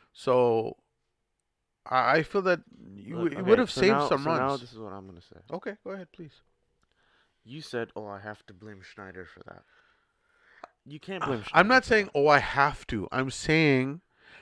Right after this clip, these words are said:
Speaker 1: that the
Speaker 2: That's not even, I
Speaker 1: man
Speaker 2: don't
Speaker 1: at
Speaker 2: even
Speaker 1: the
Speaker 2: think that's an
Speaker 1: center of all these decisions was Schneider. He was
Speaker 2: I
Speaker 1: the
Speaker 2: don't think that
Speaker 1: center.
Speaker 2: that's
Speaker 1: He was the man who did not
Speaker 2: that,
Speaker 1: substitute.
Speaker 2: that's not, that's
Speaker 1: He
Speaker 2: not,
Speaker 1: did
Speaker 2: that's
Speaker 1: not
Speaker 2: not a decision that you
Speaker 1: substitute.
Speaker 2: make, though.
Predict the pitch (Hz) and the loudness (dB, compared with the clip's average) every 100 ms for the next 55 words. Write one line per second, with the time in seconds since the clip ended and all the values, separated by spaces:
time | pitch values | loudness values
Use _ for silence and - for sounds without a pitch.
0 | - 143 139 131 170 196 226 233 240 196 | -6 -4 -2 2 8 12 12 12 10 4
1 | 160 180 156 139 254 277 285 269 185 190 | 2 -2 0 4 4 6 6 6 6 8
2 | 208 208 202 160 175 - 196 277 320 - | 8 6 0 -2 -4 0 0 0 -4 -6
3 | 151 - 156 135 101 82 _ _ _ _ | -6 -4 2 4 4 -4 _ _ _ _
4 | _ _ _ - 233 247 220 156 151 247 | _ _ _ 0 6 6 6 6 10 10
5 | 147 233 110 113 110 - 131 135 240 285 | 12 10 10 6 -16 -8 -4 8 12 12
6 | 294 269 262 262 269 269 277 277 240 240 | 12 12 8 8 10 12 10 8 4 2
7 | 220 226 208 240 247 - _ _ - 220 | 2 2 4 6 6 2 _ _ 0 6
8 | 220 135 139 226 143 - 135 139 139 113 | 6 6 2 4 4 2 -2 0 0 2
9 | 127 180 175 131 135 - 233 240 247 262 | 0 2 2 4 4 4 4 8 10 10
10 | 254 254 254 - 240 233 240 110 120 - | 12 10 10 0 0 0 0 0 0 -2
11 | - 82 | -6 -10